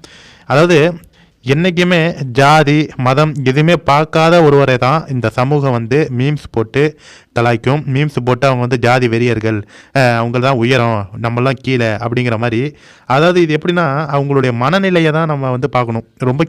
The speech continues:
கேவலமான ஒரு மனநிலையில இங்க வந்து இந்த Facebook-ல சில ஜென்மங்கள் வந்து வாழ்ந்து கொண்டிருக்கு. இந்த இமேஜஸ்லாம் பாருங்க.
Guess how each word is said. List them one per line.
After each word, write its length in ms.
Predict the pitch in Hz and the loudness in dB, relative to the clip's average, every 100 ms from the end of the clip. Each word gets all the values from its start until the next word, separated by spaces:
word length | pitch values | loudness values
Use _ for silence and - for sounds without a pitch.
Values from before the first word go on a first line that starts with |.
| - | -2
கேவலமான 520 | 147 170 165 165 175 | 0 2 2 2 2
ஒரு 100 | 139 | 2
மனநிலையில 600 | 127 147 147 131 123 135 165 - - - | 0 -2 -2 -2 0 -2 -4 -8 -20 -8
இங்க 200 | 139 139 | -2 0
வந்து 180 | 135 156 | 0 -4
இந்த 280 | 139 123 113 | -2 -2 0
Facebook-ல 480 | 160 156 156 139 151 | 0 0 -4 -2 -2
சில 200 | - 127 | 0 -2
ஜென்மங்கள் 400 | 123 147 147 139 | 0 -2 -2 0
வந்து 180 | 123 123 | -2 -2
வாழ்ந்து 260 | 123 127 | -4 -4
கொண்டிருக்கு. 440 | 120 113 107 127 156 165 - - - | -6 -4 -6 -4 -4 -4 -10 -18 -6
இந்த 140 | 135 | -2
இமேஜஸ்லாம் 560 | 131 160 170 156 156 139 | 0 2 0 0 -2 0
பாருங்க. 300 | 135 131 | 0 0